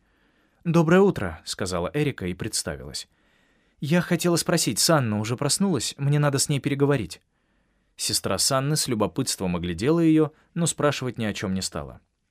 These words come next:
"Да-да, она и ее монстры уже проснулись. Заходите". Эрика вошла в холл и повесила куртку на вешалку.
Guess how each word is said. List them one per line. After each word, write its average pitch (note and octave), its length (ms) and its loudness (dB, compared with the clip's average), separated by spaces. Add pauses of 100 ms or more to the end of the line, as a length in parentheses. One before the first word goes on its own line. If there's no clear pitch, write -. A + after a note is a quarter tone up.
(180)
"Да-да, F3+ 580 6
она D3+ 400 2
и C#3 80 2
ее C3+ 160 2
монстры F3 420 2
уже A#2+ 220 2
проснулись. E2 600 -4
Заходите". A#2+ 680 -4 (800)
Эрика G#2 320 4
вошла F#2 320 2
в - 60 -10
холл F3 280 2
и E3 160 -4
повесила B2+ 540 -2
куртку A2 380 -6
на G#2 120 -2
вешалку. - 560 -8